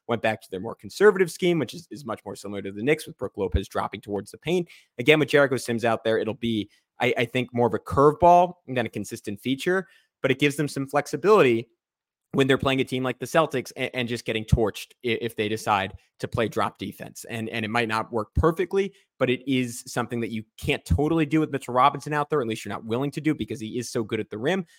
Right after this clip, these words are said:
that Jericho Sims opens up an option for. Isaiah Hartenstein,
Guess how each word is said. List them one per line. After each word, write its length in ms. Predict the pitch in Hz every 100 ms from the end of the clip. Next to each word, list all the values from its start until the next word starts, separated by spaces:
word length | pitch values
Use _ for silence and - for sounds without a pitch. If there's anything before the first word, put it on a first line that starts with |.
| _ 127
that 100 | 120
Jericho 360 | 127 123 120
Sims 220 | - 117 -
opens 260 | 107 - 117
up 140 | -
an 80 | 113
option 380 | 135 - 123 120
for. 240 | 107 - _ _ 117
Isaiah 300 | 123 135 123
Hartenstein, 680 | 160 170 175 147 131 123